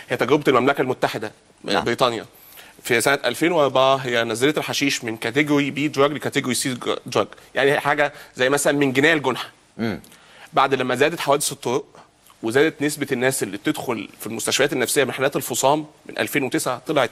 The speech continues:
Speaker 1: تاني حرمته أكتر. وهو ده الفكرة اللي يمكن مشكلة عندنا في مصر. إحنا لما بناخد قرار ممكن يبقى صح، ممكن يبقى غلط، لأن في الآخر الحكومة أو أي برلمان هو بشر،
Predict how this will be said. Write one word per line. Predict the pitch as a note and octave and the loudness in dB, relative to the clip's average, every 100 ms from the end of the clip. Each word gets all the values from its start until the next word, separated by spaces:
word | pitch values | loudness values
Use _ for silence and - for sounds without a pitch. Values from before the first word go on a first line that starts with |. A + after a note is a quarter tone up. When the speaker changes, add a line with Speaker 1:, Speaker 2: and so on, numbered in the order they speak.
| - | -2
Speaker 1:
تاني | E3+ F#3 D#3+ D3+ - - - - - | 0 0 0 -4 -10 -20 -20 -20 -6
حرمته | - A2+ A#2+ B2+ - | 0 2 2 -2 -4
أكتر. | - - - _ - - - - - | -6 -10 -14 _ -20 -20 -18 -14 -6
وهو | A#2+ B2 B2+ F#3 F3+ | 2 4 6 6 6
ده | E3+ | 4
الفكرة | G3 F#3+ G#3 - F#3 | 2 2 -2 0 0
اللي | D3 | 2
يمكن | D#3 G3 E3+ | 2 0 0
مشكلة | C#3 A#2+ - E3+ | 0 0 0 2
عندنا | C3 D3+ | 2 0
في | C3+ C3 | -2 -2
مصر. | B2+ - | -2 -4
إحنا | - A#2+ | -6 -4
لما | A#2 | -4
بناخد | A#2 D3 F#3+ | -2 -2 -4
قرار | - C3+ D3 E3+ E3 - _ - _ - | 0 4 6 4 -2 -12 _ -20 _ -4
ممكن | C#3 C3+ | 0 2
يبقى | - | 2
صح، | C3 - | 2 0
ممكن | B2+ A2+ | -4 -2
يبقى | A2+ G#2 - | 2 2 0
غلط، | A2+ A2+ A2 | 0 0 0
لأن | - A2 | -4 -6
في | |
الآخر | - A#2 - A2+ - - | -4 -4 0 0 -2 -6
الحكومة | A2 - - - B2+ A#2+ | -10 -10 -10 -4 -2 0
أو | G#2 - | 0 2
أي | B2 B2 A#2+ G#2+ | 0 0 -2 0
برلمان | A2 A2 A2 C3 | 2 2 2 2
هو | F#3+ | 4
بشر، | F3 - | 4 2